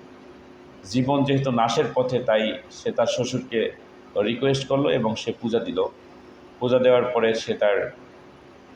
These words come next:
লক্ষিন্দারের জীবন আবার পুনরায় ফিরে পেলেন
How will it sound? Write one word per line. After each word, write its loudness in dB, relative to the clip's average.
লক্ষিন্দারের 0
জীবন 0
আবার 2
পুনরায় 0
ফিরে -2
পেলেন -2